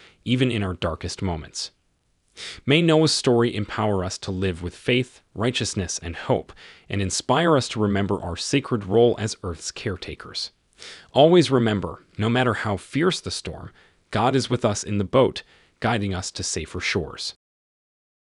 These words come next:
As we draw this episode to a close, I'm grateful for the chance to reflect and delve into the story of Noah with you.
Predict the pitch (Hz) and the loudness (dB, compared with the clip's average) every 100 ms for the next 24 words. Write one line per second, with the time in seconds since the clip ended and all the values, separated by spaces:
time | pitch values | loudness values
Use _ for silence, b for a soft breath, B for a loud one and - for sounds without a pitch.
0 | _ _ _ - 143 143 175 123 147 156 | _ _ _ 2 4 6 4 6 6 8
1 | 143 110 113 107 - 92 - 90 - 131 | 4 2 -2 0 2 2 2 -4 -2 4
2 | 101 76 - - - 120 147 - 160 - | 4 4 -4 -4 -2 2 2 4 2 2
3 | - 80 - 87 - 95 82 - - 95 | -2 -8 -6 -6 -2 -2 -2 -6 -6 -6
4 | - 104 95 - 101 98 117 117 104 - | -2 -2 -2 -6 -4 -2 2 4 2 0
5 | 104 113 101 - - 85 82 - 87 95 | -6 -2 -2 -2 -2 -2 -4 -6 -4 0
6 | 95 85 80 - 101 - 85 - | 0 0 -4 -4 -4 -4 -10 -14